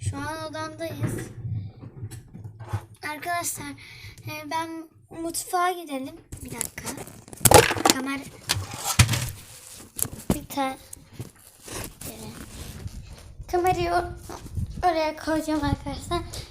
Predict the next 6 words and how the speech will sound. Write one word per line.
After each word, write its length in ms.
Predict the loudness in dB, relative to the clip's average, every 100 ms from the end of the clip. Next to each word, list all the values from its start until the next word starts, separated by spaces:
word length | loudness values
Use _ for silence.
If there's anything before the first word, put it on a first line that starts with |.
| -14 -14 -8
Hemen 460 | -4 0 0 0 -2
geliyorum. 600 | -4 -2 -4 -2 -2 -2 -10 -12 0
Kase 420 | 2 2 0 -6 -6 -6 -6 -4 -8 -4
koyayım 480 | 0 0 -2 -6 -8
bir 100 | -8
dakika. 400 | -10 -12 -14 -14